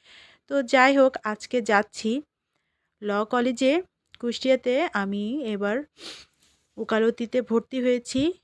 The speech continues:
তো ভাবলাম আজকে যেহেতু নবীনবরণ অনুষ্ঠান হচ্ছে, আমার ভিউয়ার্সদের সাথে একটু শেয়ার না করলে কি হয়। তো যে যেখান থেকে আজকের এই ভিডিওটা দেখতে শুরু করেছেন সবাইকে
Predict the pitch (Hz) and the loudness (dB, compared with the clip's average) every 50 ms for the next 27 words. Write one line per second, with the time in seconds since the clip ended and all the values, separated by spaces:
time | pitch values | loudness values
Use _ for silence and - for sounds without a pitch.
0 | _ - - - - - _ _ _ - 233 226 220 214 196 208 202 208 202 220 | _ -20 -20 -18 -18 -18 _ _ _ -8 -6 -6 -4 -4 -2 -2 -2 0 0 0
1 | 214 208 226 240 - - 196 196 196 - - - 226 214 233 240 240 240 247 233 | 0 0 0 -2 -2 -4 -4 -4 -6 -6 -4 -4 -2 2 2 2 2 2 0 0
2 | 226 220 214 208 202 233 233 226 220 233 240 240 240 233 247 240 - - 262 254 | 0 0 0 -2 -2 -2 -2 -2 -2 -2 -2 -2 -2 -4 -4 -4 -4 -4 -4 -4
3 | 254 269 269 - - 262 277 320 320 _ _ _ _ _ _ _ _ - 247 254 | -2 -4 -4 -4 -2 -2 -2 -2 -4 _ _ _ _ _ _ _ _ -10 -6 -6
4 | 254 240 208 226 240 240 240 240 233 214 - 254 240 - 254 240 247 240 - - | -6 -4 -2 0 2 2 2 2 2 0 -2 -6 -6 -4 -4 -4 -4 -6 -6 -8
5 | 247 226 - - 208 185 180 180 185 196 208 - - 247 233 240 247 240 - 277 | -12 -8 -6 -2 0 0 0 0 0 -2 -4 -4 -6 -6 -6 -6 -8 -8 -8 -8
6 | 254 262 302 262 185 185 _ _ _ _ _ _ _ _ _ _ _ _ _ _ | -4 -2 -2 -2 -2 -4 _ _ _ _ _ _ _ _ _ _ _ _ _ _
7 | _ - 220 208 196 202 214 247 277 _ _ _ _ _ _ - 196 185 175 - | _ -10 -8 -6 -6 -6 -8 -10 -12 _ _ _ _ _ _ -6 -4 -4 -2 -2
8 | 185 185 - - 214 220 - 240 240 240 240 - 190 180 185 - - - 240 233 | -4 -4 -4 -4 -4 -2 0 0 0 0 0 0 0 0 -2 -2 -2 2 2 4
9 | 214 202 220 208 - 190 202 180 214 220 220 226 220 208 214 226 214 _ - 247 | 4 4 0 0 -4 -6 -4 -2 -2 -2 0 0 -2 0 0 0 -2 _ -8 -14
10 | 233 - - 233 247 240 - 262 262 262 262 - 247 247 262 262 - - 202 180 | -12 -8 -6 -6 -4 0 2 4 4 4 2 -2 -6 -4 -6 -6 -6 -4 -4 -2
11 | 185 196 220 214 - 233 | -2 -2 -2 0 0 0